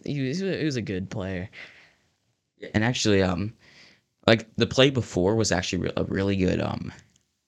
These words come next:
Speaker 2: really good, um, or not before, I think it was a few plays before, um, they threw it to Jermaine Kearse. Um, he kinda, like, tips it up to himself, juggles it, and while he's on the ground, catches it.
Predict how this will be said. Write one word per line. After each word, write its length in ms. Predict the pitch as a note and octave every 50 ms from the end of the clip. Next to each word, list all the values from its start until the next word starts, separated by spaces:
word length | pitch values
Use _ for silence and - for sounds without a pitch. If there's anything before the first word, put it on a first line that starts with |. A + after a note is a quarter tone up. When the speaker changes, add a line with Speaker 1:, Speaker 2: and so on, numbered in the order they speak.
| _ _ _ _ _ _ _ _ _ _ _ _ _ -
Speaker 2:
really 260 | A2+ A#2+ A2+ G#2+ G#2+
good, 280 | F2+ G#2 G2+ G2+ G2
um, 380 | F2+ F2 E2+ D#2 - - - - _ _ _ _ _ _ _ _ _ _ - - -
or 80 | A#2+
not 200 | B2+ C3 B2 -
before, 320 | - F#2+ F#2 - G#2+ G2+ F#2
I 80 | F2+
think 160 | F#2 G2+ G2 F#2+
it 40 |
was 120 | F#2+ F2 F#2
a 20 |
few 200 | F2+ - G#2+ G#2
plays 220 | F#2 - G2+ G2 -
before, 360 | F#2+ F#2 - G#2 G#2 G#2 G2
um, 300 | E2+ F2+ F#2 G#2+ A#2 C3
they 100 | - G#2+
threw 160 | G#2+ - A#2+
it 100 | A2+ G#2+
to 120 | - - -
Jermaine 420 | - - G#2 F#2+ G2 G2 G2 F#2
Kearse. 520 | - - F#2+ F2+ E2 D#2 - - - - - _ _ _ _ _ _ _ _ _ _ _ _ _ _ _ _ _ _ _ _ _ _ _ -
Um, 320 | G#2 G#2 G2 G2 G2 G2
he 160 | F#2+ A2+ A2 G#2
kinda, 240 | - A#2 A2+ A2
like, 240 | F#2 F#2 F2 - - _ _ _ _ _
tips 300 | - - D3 C3 - -
it 40 | A#2+
up 120 | G#2+ G2+ -
to 80 | G2+
himself, 360 | E2+ D#2 - F2 D#2+ - -
juggles 460 | - - A#2+ A#2 G#2 A2 G#2 F2 - F2
it, 160 | E2+ F#2 -
and 80 | - A2
while 140 | G#2+ G2 A2+
he's 160 | A2 F#2+ G#2+
on 80 | G2+
the 80 | G2+ F#2+
ground, 320 | F#2 G2+ F#2 F#2+ F2+ F2
catches 380 | - - - G2 - - E2 E2+
it. 240 | D2 - - -